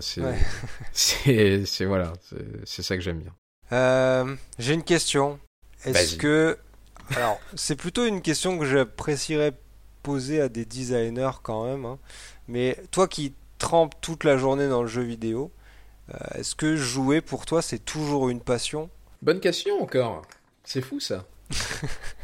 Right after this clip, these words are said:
Speaker 1: Euh, y a deux trucs, c'est que, hum, je suis toujours, euh, passionné par le jeu vidéo et par jouer à des jeux vidéo. C'est vrai que j'ai un peu de mal à jou-, par exemple à Eden,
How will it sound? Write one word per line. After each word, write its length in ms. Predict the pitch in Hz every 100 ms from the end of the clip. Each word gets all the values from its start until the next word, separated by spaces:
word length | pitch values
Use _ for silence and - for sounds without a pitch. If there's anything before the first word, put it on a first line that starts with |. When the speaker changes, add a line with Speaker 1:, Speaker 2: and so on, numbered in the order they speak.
| - - -
Speaker 1:
Euh, 340 | 120 113 113 110
y 100 | 110
a 60 | 123
deux 120 | 139
trucs, 240 | - 104
c'est 180 | - -
que, 600 | 98 110 104 107 104 104 101
hum, 240 | 101 104 - - - - - -
je 60 | -
suis 80 | 120
toujours, 320 | 104 131 120
euh, 360 | 107 98 98 98 - - _ _ _ _ _ _ _ -
passionné 420 | 120 - 113 113
par 140 | -
le 60 | 98
jeu 140 | 92
vidéo 580 | 98 98 98 107 110 110
et 1300 | 104 90 87 87 85 82 80 80 80 85 85 - - _
par 160 | - 85
jouer 260 | 82 107
à 20 | 98
des 120 | 90
jeux 120 | 87
vidéo. 340 | 82 82 87 143 _ _ -
C'est 220 | - 101
vrai 140 | 110
que 60 | 110
j'ai 80 | 101
un 120 | 101
peu 200 | - 110
de 60 |
mal 520 | 107 110 120 123 123 - -
à 200 | 92 95
jou-, 200 | 90 - -
par 100 | 104
exemple 340 | 101 113 110
à 60 | 101
Eden, 500 | 92 98 110 120 120